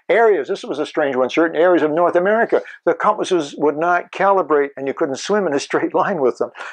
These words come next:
It, we would send it back to the manufacturer. It works perfectly. Different part of the country.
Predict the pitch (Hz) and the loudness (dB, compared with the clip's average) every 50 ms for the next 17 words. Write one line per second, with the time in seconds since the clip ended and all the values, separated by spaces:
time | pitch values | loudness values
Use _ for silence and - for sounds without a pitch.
0 | - _ _ - 131 139 147 135 139 127 127 - - 139 135 127 120 123 135 135 | -18 _ _ 0 0 0 2 0 0 0 -2 -2 -2 0 0 0 0 0 0 0
1 | 131 - 131 123 123 127 127 127 127 120 104 - 185 220 247 - - 156 151 190 | -2 -2 -2 0 0 2 2 2 2 0 2 2 2 2 2 2 2 2 2 2
2 | 208 208 _ _ _ _ - 117 117 123 120 - - 277 392 392 415 320 220 170 | 0 -2 _ _ _ _ -4 -2 0 0 0 2 2 2 4 4 2 0 -2 -6
3 | 104 - _ _ _ _ _ _ _ _ - - _ - 131 - 127 120 - 123 | -8 -10 _ _ _ _ _ _ _ _ -20 -16 _ -4 -2 -2 -2 -2 0 2
4 | 123 117 - 123 - 180 208 190 - - | 2 2 0 0 0 0 0 0 -2 -8